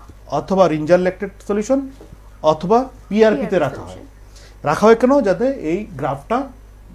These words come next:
Speaker 1: না মরে যায়। এই গ্রাফটা সাধারণত এই স্যালাইনে আট ঘন্টা জীবিত থাকে, সাধারণত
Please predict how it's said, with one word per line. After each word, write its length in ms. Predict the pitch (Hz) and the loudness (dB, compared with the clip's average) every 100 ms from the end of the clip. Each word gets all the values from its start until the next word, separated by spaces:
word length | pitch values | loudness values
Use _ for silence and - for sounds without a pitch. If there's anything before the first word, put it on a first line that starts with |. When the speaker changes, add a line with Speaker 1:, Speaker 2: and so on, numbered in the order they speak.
| - | -16
Speaker 1:
না 240 | 156 185 208 | 0 2 4
মরে 220 | 190 143 | 4 0
যায়। 180 | 110 - - - - - - - - - - - - - - - - | -4 -16 -20 -20 -20 -20 -20 -20 -20 -20 -20 -20 -20 -20 -20 -16 0
এই 120 | 196 | 2
গ্রাফটা 300 | 185 190 226 | 2 0 -2
সাধারণত 400 | - 165 170 240 254 - - - - | -4 -4 -4 -6 -10 -16 -20 -20 -10
এই 180 | 147 151 147 - | -4 -4 -6 -18
স্যালাইনে 460 | - 160 175 220 269 - - - - - | -6 0 0 0 -4 -10 -20 -20 -20 -6
আট 240 | - 190 147 | 2 2 2
ঘন্টা 340 | 170 - 220 262 - | -8 -6 -8 -8 -10
জীবিত 220 | 131 175 156 | -4 -4 -4
থাকে, 220 | 120 - 87 - - - - - - | -12 -18 -20 -20 -20 -20 -20 -20 -8
সাধারণত 380 | 175 170 139 | 0 0 0